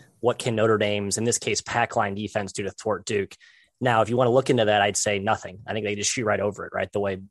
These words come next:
uh, Banchero's been making shots. Griffin is, like, what, the best shot maker in college basketball right now, just on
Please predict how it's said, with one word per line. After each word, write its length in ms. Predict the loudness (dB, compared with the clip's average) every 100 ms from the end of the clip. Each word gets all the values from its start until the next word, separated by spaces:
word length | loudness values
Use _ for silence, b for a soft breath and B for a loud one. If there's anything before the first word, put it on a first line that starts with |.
| -4
uh, 300 | -2 -2 -4
Banchero's 540 | -4 -4 0 2 2
been 120 | -2
making 280 | -4 -4 -6
shots. 360 | -2 0 0 -2
Griffin 500 | -4 -2 -2 -4 -6 b b b _ -6
is, 160 | 0
like, 180 | 2 2
what, 240 | 2 0 0
the 80 |
best 180 | -2 0
shot 220 | 2 2
maker 260 | 0 -2 -2
in 200 | -4 -4
college 280 | -2 -2 0
basketball 340 | -2 0 2
right 140 | 2 2
now, 240 | -2 -4
just 240 | -8 -4 -2
on 240 | -2 -6